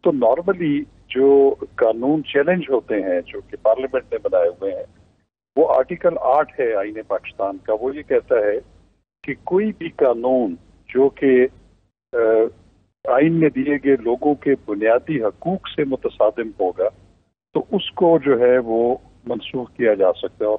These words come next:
मनसूख उसको आला अदलिया ही करती है। तो अब देखना ये है कि अब चूंकि ये दो एक की तिहा-, अक्सरियत से ये फैसला आ चुका है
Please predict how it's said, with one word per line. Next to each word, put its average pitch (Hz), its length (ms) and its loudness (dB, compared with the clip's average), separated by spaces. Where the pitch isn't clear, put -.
मनसूख 139 380 -8
उसको 143 340 -4
आला 120 200 2
अदलिया 117 420 -2
ही 107 120 -4
करती - 360 -8
है। - 60 -20
तो 427 60 -2
अब 180 180 -2
देखना 139 260 0
ये 185 200 2
है 160 240 2
कि 147 320 -2
अब 117 220 0
चूंकि 143 240 -4
ये 147 180 0
दो 135 300 2
एक 143 160 2
की 143 100 -8
तिहा-, 110 460 -2
अक्सरियत 131 500 -2
से 139 200 -4
ये 123 60 4
फैसला 120 400 0
आ 107 140 4
चुका 117 420 -2
है 87 120 -4